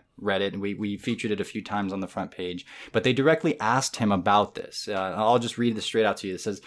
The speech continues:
um, "Upcoming games like Guilty Gear Strive have highlighted accessibility. How do you think Street Fighter fits into that?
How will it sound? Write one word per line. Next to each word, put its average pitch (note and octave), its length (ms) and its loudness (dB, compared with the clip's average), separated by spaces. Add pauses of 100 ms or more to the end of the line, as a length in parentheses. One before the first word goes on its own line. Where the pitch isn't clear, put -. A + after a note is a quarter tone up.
(320)
um, G#2 420 2
"Upcoming E3 360 2
games C3+ 340 6
like G#2+ 220 4
Guilty B2+ 280 0
Gear A#2+ 180 -2
Strive G#2+ 360 2
have G2+ 120 -6
highlighted A#2 580 2
accessibility. G2 840 -2 (220)
How D3 160 2
do E3+ 80 4
you D#3 240 0
think D3 280 2
Street - 380 0
Fighter A#2+ 260 0
fits - 300 -2
into B2+ 220 2
that? F2 280 -8